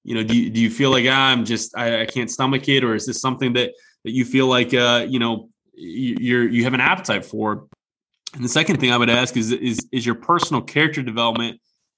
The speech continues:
a good enough backup plan <laughs> for if these outcomes don't pan out?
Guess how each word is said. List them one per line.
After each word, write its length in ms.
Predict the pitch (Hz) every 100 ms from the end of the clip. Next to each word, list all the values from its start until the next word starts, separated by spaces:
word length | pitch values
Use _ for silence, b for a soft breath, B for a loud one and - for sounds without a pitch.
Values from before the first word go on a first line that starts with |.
| -
a 60 |
good 260 | 110 107 139
enough 460 | 139 131 127 123 - _ _ _ _ _ _ _ _
backup 480 | 131 131 131 120 104
plan 420 | - 120 110 117 104 -
<laughs> 160 | _ -
for 140 | 117
if 160 | 117 117
these 240 | 131 123
outcomes 480 | 123 120 127 117 107
don't 400 | 110 113 110 -
pan 240 | 110 107
out? 300 | 85 - -